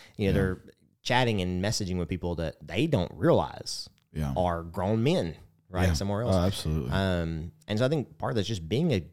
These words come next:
Speaker 1: good parent, being an involved parent.
Speaker 2: Yeah.
Speaker 1: And to me, that's where,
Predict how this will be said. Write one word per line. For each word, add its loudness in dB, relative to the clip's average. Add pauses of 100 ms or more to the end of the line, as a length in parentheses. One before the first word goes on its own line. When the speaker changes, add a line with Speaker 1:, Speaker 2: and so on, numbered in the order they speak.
(140)
Speaker 1:
good -2
parent, -4
being 6
an 4
involved -2
parent. -12
Speaker 2:
Yeah. -2 (180)
Speaker 1:
And 2
to 0
me, 2
that's 2
where, 0